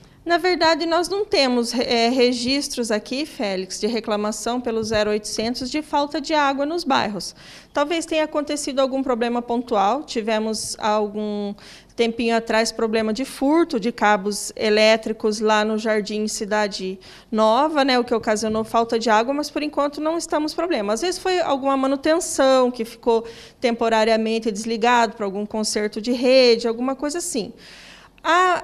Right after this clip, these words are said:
vazão dos poços, não só aqui em Campo Mourão, Goerê, em várias cidades da nossa região, ainda não recuperaram. Inclusive, alguns baixaram ainda mais o seu nível, né?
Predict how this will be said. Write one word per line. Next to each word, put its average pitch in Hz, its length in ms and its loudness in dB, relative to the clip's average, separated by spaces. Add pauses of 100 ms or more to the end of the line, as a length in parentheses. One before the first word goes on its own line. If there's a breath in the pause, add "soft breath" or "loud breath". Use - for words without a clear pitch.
(120)
vazão 285 480 2
dos 285 220 -4
poços, 240 1080 0
não 240 440 0
só 262 220 0
aqui 254 180 0
em 247 40 -2
Campo 247 200 -4
Mourão, 214 800 2
Goerê, 220 540 6
em 240 100 0
várias 262 540 2
cidades 233 420 0
da 226 100 0
nossa 220 240 0
região, 233 580 0
ainda 311 240 0
não 294 380 -2
recuperaram. 330 800 0
Inclusive, 226 500 -2
alguns 233 440 -2
baixaram 240 640 0
ainda 247 400 0
mais 277 440 0
o 302 60 -6
seu 254 180 0
nível, 240 460 0
né? 294 300 0